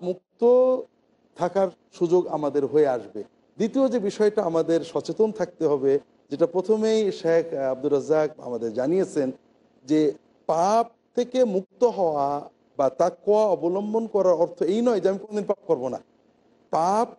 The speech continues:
বান্দা করবেই। যেমন একজন মানুষ সিদ্ধান্ত নিলেন, "আমি অজু অবস্থায় থাকবো,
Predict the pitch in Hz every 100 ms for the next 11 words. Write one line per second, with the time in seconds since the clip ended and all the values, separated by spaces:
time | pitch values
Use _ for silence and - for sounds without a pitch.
0 | 135 185 202 202 - 269 202 151 - _
1 | _ _ _ _ 127 170 190 226 254 180
2 | 170 165 214 220 147 151 185 214 - 185
3 | 147 180 185 208 208 220 220 - 185 208
4 | 196 214 220 240 196 190 185 160 - 131
5 | 113